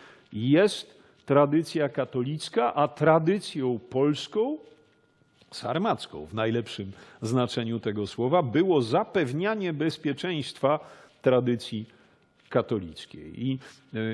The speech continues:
i jak tego się będziemy trzymali, to wszystko możliwe. Intronizacja Chrystusa Króla, czyli uznanie właściwego porządku rzeczy. Uznanie, że nie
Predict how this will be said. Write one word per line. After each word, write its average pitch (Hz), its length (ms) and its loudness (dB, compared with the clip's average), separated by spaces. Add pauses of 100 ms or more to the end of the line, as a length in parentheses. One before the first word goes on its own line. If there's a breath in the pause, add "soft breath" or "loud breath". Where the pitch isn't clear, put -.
(120)
i 139 300 -2
jak 147 380 -2 (160)
tego 190 200 0
się 196 120 -2
będziemy 175 340 0
trzymali, 165 580 -4
to 147 140 -2
wszystko 147 420 -2
możliwe. 87 540 -6 (160)
Intronizacja 160 1300 2 (320 loud breath)
Chrystusa 131 720 0
Króla, 117 680 -4 (420 loud breath)
czyli 156 760 2 (380)
uznanie 185 840 2
właściwego 160 800 0
porządku 190 580 -4
rzeczy. 330 380 -6
Uznanie, 151 840 0
że 151 260 -2
nie 202 400 -2